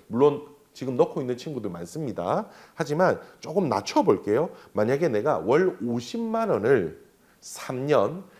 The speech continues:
삼십육 개월 동안 내가 넣는다고 쳤을 때 그럼 오십 곱하기 삼십육 개월이겠죠. 그러면 원금이 한 천팔백만 원 됩니다. 천팔백만 원. 그런데 실수령액을 보니까, 어, 계산기를 이렇게 보니까 한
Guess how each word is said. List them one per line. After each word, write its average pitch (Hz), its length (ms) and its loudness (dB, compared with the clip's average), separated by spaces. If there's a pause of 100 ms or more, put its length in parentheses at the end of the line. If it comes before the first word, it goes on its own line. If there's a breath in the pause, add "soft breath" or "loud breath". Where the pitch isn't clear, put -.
(120 soft breath)
삼십육 220 960 -4
개월 269 380 6
동안 135 260 4
내가 107 220 2
넣는다고 107 520 0
쳤을 - 380 -4
때 113 220 2 (200 loud breath)
그럼 151 180 -2
오십 120 420 0
곱하기 143 640 0
삼십육 190 480 -2
개월이겠죠. 120 540 2
그러면 123 380 -2 (300 loud breath)
원금이 143 420 6
한 151 160 0
천팔백만 285 880 0
원 85 180 -4 (180)
됩니다. 78 320 -12
천팔백만 143 640 -4
원. - 80 -18 (320 loud breath)
그런데 208 320 8
실수령액을 226 800 0
보니까, 107 560 2 (220 loud breath)
어, 104 340 -2 (220 loud breath)
계산기를 156 440 4
이렇게 123 200 -4
보니까 113 400 2
한 113 320 0